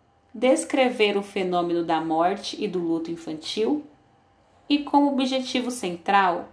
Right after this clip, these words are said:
investigar possíveis intervenções do psicólogo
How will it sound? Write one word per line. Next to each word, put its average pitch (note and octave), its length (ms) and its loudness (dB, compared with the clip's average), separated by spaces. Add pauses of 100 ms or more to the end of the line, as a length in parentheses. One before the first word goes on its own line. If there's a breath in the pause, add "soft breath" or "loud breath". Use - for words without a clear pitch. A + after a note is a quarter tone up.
(240)
investigar C4 920 0
possíveis G#3 720 -4
intervenções C#4 840 2
do F#3+ 80 -6
psicólogo F#3+ 800 0